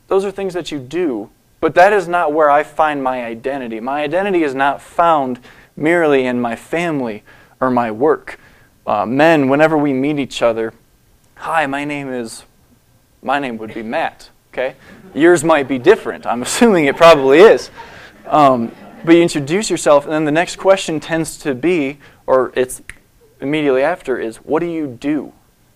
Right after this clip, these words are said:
As if that is what identifies us as men. With women, the response tends to lead to your family. How many kids do you have? What does your husband do? Your identity is found through your husband or through your family.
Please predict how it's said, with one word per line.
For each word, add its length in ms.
As 160
if 180
that 240
is 140
what 140
identifies 760
us 320
as 220
men. 380
With 160
women, 560
the 140
response 640
tends 300
to 100
lead 440
to 380
your 140
family. 580
How 200
many 200
kids 480
do 140
you 200
have? 440
What 140
does 160
your 140
husband 600
do? 140
Your 220
identity 500
is 140
found 320
through 100
your 100
husband 460
or 60
through 200
your 100
family. 560